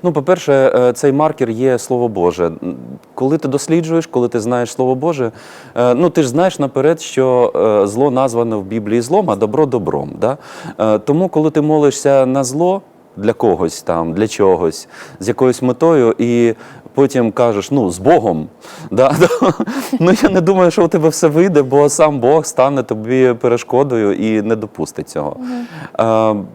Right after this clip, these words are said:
Speaker 1: є Божа воля, написано в Біблії, що вона блага, угодна і досконала. Господь допомагає нам, е,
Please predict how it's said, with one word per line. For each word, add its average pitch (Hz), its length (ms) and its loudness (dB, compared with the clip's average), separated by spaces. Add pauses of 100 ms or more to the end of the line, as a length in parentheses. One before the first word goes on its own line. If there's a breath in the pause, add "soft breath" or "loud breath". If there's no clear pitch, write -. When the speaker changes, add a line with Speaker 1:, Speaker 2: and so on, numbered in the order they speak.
(260)
Speaker 1:
є 120 320 0
Божа 139 340 2
воля, 123 460 2 (200)
написано 123 560 -2
в - 20 -4
Біблії, 113 340 -2
що 117 160 -4
вона 120 220 -2
блага, 120 360 0
угодна 113 580 -2
і 107 440 0
досконала. 98 720 -2 (420 loud breath)
Господь 135 380 -2
допомагає 135 640 0
нам, 80 280 -4
е, 87 560 -4